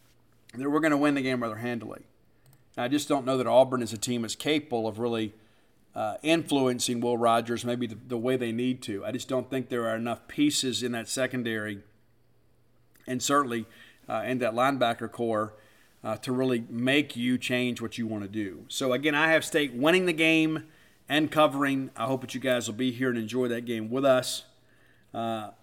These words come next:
we're gonna go ahead and wrap it up. We are, we did make the ninety-minute mark. I did find a late second wind there. I'm gonna go get into bed, get a few hours sleep, and, uh, we'll look forward to seeing you guys at Davis Wade Stadium. Again, I'll be at Campus Book Mart one to four today. And then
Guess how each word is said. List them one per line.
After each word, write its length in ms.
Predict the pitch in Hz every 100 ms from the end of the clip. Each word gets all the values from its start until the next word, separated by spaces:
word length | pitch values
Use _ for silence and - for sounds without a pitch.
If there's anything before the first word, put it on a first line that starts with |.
| _ _ _ _ _
we're 120 | 165 202
gonna 80 |
go 60 | 185
ahead 80 | 165
and 20 |
wrap 200 | 160 143
it 60 | 139
up. 300 | 127 120 143
We 100 | 139
are, 220 | 147 147
we 160 | 139
did 160 | 143 156
make 220 | 147 139
the 60 | 135
ninety-minute 460 | 131 127 123 120
mark. 320 | 117 117 110 117
I 60 |
did 180 | 117 120
find 260 | - 120 120
a 60 |
late 400 | 113 120 170 -
second 400 | - - 131 127
wind 320 | 123 131 127
there. 340 | 120 107 104 117
I'm 100 | 110
gonna 120 | 131
go 120 | 131 120
get 160 | 131
into 140 | 139 123
bed, 280 | 127 127
get 100 | 127
a 60 | 120
few 160 | 135 131
hours 240 | 127 123
sleep, 400 | - 131 135 143 - - - - _ - _ _
and, 180 | 120 117
uh, 100 | 117
we'll 140 | 117 131
look 100 | 131
forward 220 | 131 127
to 60 |
seeing 260 | 117 135 131
you 80 | 120
guys 380 | 120 117 117 117
at 60 |
Davis 280 | 120 117 107
Wade 220 | 113 110
Stadium. 320 | - 117 107
Again, 160 | 107 127
I'll 60 | 135
be 80 |
at 80 | 131
Campus 340 | 156 190 175 -
Book 260 | 143 151
Mart 260 | 139 127 123
one 280 | 117 143 156
to 80 |
four 420 | 135 - 160 160 143
today. 720 | 139 120 127 123 113 113 - - - - -
And 140 | 131
then 280 | 139 139 131